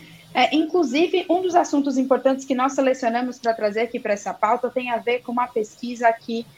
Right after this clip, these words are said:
é, da mos, né, divulgada pela mos, sobre questão de gênero, né, o impacto do gênero no mundo de S E O.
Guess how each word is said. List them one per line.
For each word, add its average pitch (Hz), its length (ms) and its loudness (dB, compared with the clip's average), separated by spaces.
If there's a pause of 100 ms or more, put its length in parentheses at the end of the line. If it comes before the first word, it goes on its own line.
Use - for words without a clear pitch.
(240)
é, 220 240 4
da 240 200 2
mos, 226 420 0
né, 220 100 -6
divulgada 226 520 -2
pela 220 240 -4
mos, 196 260 -4
sobre 240 540 -4
questão 233 360 -6
de 220 160 -10
gênero, 196 640 -6
né, 196 160 -6
o 202 80 -8
impacto 226 640 0
do 220 160 -4
gênero 202 540 -4
no 220 120 -4
mundo 185 380 -6
de 190 60 2
S - 260 0
E - 40 -2
O. - 80 -10